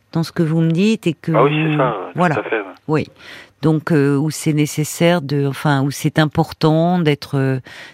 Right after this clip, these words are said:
Speaker 1: d'être là et, euh, pour elle et pour vous, de l'entourer au maximum, euh, de... Euh, de, de prendre soin d'elle, euh, et, hum,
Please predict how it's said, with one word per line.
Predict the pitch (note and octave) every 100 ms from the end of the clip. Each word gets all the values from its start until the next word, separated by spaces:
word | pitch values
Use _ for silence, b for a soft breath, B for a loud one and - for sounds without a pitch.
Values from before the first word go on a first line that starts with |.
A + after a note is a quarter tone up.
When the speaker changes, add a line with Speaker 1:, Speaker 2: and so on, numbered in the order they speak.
| -
Speaker 1:
d'être | C3+ - D3+
là | D3 D3 D#3+ E3+ E3 D3
et, | C#3+ C3+ C3 B2+ B B B B -
euh, | - _ - -
pour | F3 E3+ F#3
elle | F#3+ A3+ A3+ - -
et | F3
pour | - F3+
vous, | E3 F3+ G3+ F3 _ _ b b -
de | C#3 E3
l'entourer | E3+ E3 - D#3+ D3+ F3
au | E3+
maximum, | D3+ D3+ - - E3 D#3 D#3+ F3 G3 G3 F#3
euh, | D#3 D3+ D3+
de... | B2 D3+ D3+ C#3+ C#3 C#3 C#3 C#3 C#3 B B B B B -
Euh, | G2+ A2+ F#2+ F#2 F#2
de, | F#2+ D3 C#3+
de | C#3
prendre | C3+ - C#3+ D3
soin | - D3+ D3 C#3+ C#3
d'elle, | C#3+ B2 D3+ D#3+ F3 F3 D3
euh, | C3 C3 C3+ C3+ B B B B -
et, | B2+ C3 B2+ A2+ D#2+
hum, | B1 C#2 C#2 B1+